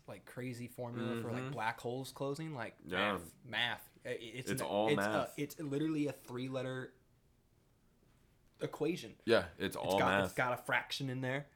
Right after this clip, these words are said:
Speaker 2: Right,
Speaker 1: <laughs>
Speaker 2: yeah. It's all
Speaker 1: It's got
Speaker 2: math.
Speaker 1: that squiggly, like, thingamajig.
Speaker 2: <laughs> The squiggly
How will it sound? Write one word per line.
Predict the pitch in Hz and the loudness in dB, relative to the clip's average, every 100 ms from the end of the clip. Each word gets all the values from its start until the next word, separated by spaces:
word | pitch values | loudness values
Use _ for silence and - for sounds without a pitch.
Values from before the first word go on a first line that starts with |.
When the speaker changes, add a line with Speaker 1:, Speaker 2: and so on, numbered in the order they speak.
| - | 4
Speaker 2:
Right, | 98 95 95 - | 8 8 6 2
Speaker 1:
<laughs> | |
Speaker 2:
yeah. | 214 95 95 85 - - - - - | 8 10 10 6 0 -12 -16 -20 -8
It's | 92 - - | -6 -6 0
all | 87 | 4
Speaker 1:
It's | 90 | 6
got | 151 131 87 | 8 6 6
Speaker 2:
math. | |
Speaker 1:
that | 127 | 2
squiggly, | - - 139 139 139 139 139 135 - | -2 -4 -2 0 0 2 0 -4 -8
like, | 123 117 _ _ - | -6 -8 _ _ -8
thingamajig. | 143 139 139 135 147 151 160 | -4 -2 0 4 4 4 -2
Speaker 2:
<laughs> | |
The | 85 | -12
squiggly | - - - 85 80 80 78 | -10 -12 -8 -8 -4 -4 -6